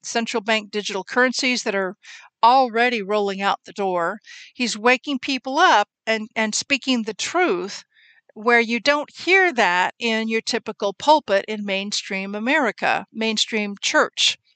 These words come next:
So again, this is go-, uh, uh, he always, at the end of every Reawaken America event opens up the altar area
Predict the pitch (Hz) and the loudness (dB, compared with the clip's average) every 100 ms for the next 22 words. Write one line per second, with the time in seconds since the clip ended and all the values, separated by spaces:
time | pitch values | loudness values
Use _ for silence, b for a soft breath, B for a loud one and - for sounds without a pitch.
0 | _ B B B B - - 262 247 233 | _ B B B B -8 0 2 2 0
1 | - _ _ 247 349 330 180 196 - _ | -2 _ _ -4 0 0 0 -6 -16 _
2 | 208 254 - 240 226 - 226 226 220 208 | -2 0 2 0 -2 -2 -2 -2 0 2
3 | 190 175 - _ _ - - _ - 208 | 2 0 -8 _ _ -6 -6 _ -10 -4
4 | 240 - 254 359 269 175 185 - 190 - | -4 4 6 6 4 -2 -4 -6 -6 -6
5 | 220 208 202 - 254 247 262 247 226 226 | -4 -4 -4 0 0 0 -2 -2 -2 0
6 | 220 208 208 220 202 196 196 202 202 190 | 2 2 -2 -2 -8 -4 -4 -2 -2 -2
7 | 180 170 - _ _ _ _ _ 220 202 | -2 -6 -12 _ _ _ _ _ -6 2
8 | 247 180 180 - B B B B _ - | 2 0 -8 -12 B B B B _ 2
9 | 240 254 247 240 208 202 _ _ _ _ | 2 2 -4 0 0 0 _ _ _ _
10 | _ _ 196 208 - 233 240 226 - 190 | _ _ -6 -4 4 4 4 -2 -4 -4
11 | 180 175 170 190 | -2 -4 -6 -8